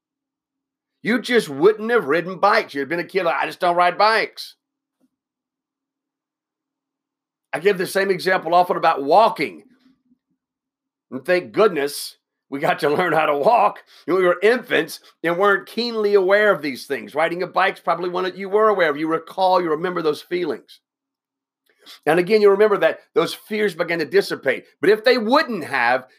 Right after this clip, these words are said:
you were likely not to keep riding a bike. You were building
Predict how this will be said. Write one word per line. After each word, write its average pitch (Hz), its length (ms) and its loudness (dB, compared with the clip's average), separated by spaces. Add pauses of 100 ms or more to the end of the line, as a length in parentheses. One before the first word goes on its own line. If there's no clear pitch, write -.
you 165 120 -8
were 170 180 2
likely 208 380 0
not 190 280 -2
to 180 80 -4
keep 180 280 -12
riding 151 300 -2
a 123 60 -2
bike. 135 280 0 (2750)
You 208 180 -2
were 220 120 6
building 160 840 0